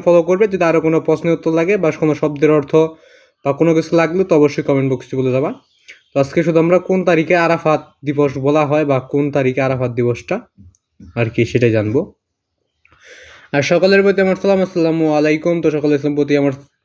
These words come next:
সালাম, আসসালামু আলাইকুম। তো সকলে ইসলামের জবাবটা অবশ্যই দিয়ে নেবে। তো আজকে আমরা দেখে নেব শুধুমাত্র কোন তারিখে আরাফাত দিবস বলা হয় বা কোন তারিখে বা কত তারিখে আরাফাত দিবস হয়।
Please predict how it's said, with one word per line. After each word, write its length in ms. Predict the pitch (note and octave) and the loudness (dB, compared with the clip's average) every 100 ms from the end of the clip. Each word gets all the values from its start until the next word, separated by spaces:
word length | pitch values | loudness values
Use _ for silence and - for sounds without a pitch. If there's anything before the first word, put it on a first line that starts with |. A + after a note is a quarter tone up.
| _ _ | _ _
সালাম, 200 | - D3 | -4 -2
আসসালামু 420 | C#3 C#3 C#3 C3+ C3+ | -2 -2 -2 2 2
আলাইকুম। 360 | C3 C3+ C3+ G3 | 2 0 -2 -4
তো 100 | F#3+ | -2
সকলে 220 | C#3+ C3+ | -2 -2
ইসলামের 300 | C3 C3 B2+ | -2 -2 -2
জবাবটা 280 | B2 B2+ A#2+ | 0 -2 0
অবশ্যই 260 | B2 A#2+ C#3 | -2 0 0
দিয়ে 120 | B2+ A2 | 2 0
নেবে। 160 | G2 F#2 _ _ _ _ - - - _ _ _ _ - | -2 -6 _ _ _ _ -20 -20 -20 _ _ _ _ 0
তো 40 | D#3 | 0
আজকে 260 | D#3+ - F#3 | 0 -2 -2
আমরা 160 | F#3 | 0
দেখে 200 | E3+ F#3 | 0 0
নেব 140 | F#3+ F#3+ | 0 0
শুধুমাত্র 380 | G3 F#3 F3+ F#3+ G#3 | -2 -2 -2 0 0
কোন 180 | G#3 G3 | 0 0
তারিখে 300 | G3 F3 F3+ | 2 0 0
আরাফাত 460 | F3+ E3+ E3+ F#3 F#3+ - - - | 0 0 0 -2 -2 -10 -20 -14
দিবস 280 | B2+ C#3 D3 | -4 -2 0
বলা 260 | C3+ C3+ C#3 | 0 0 2
হয় 160 | D3 E3+ | 0 0
বা 100 | C#3 | -2
কোন 200 | C#3 D#3 | 0 0
তারিখে 340 | D#3 C#3+ C#3+ G#3+ C#4 _ _ _ _ _ _ _ - | 2 0 0 -2 -4 _ _ _ _ _ _ _ -6
বা 60 | B2 - | -4 0
কত 200 | F#3+ F#3+ G#3+ | 0 2 0
তারিখে 420 | G#3+ F3 E3+ G#3+ | 2 -2 0 0
আরাফাত 440 | F3+ D#3 - F#3+ - - | 0 -2 0 -4 -4 -12
দিবস 320 | C3+ C#3+ C#3 - - - _ _ | -4 0 0 -2 -16 -20 _ _
হয়। 260 | B2+ A#2 | -2 0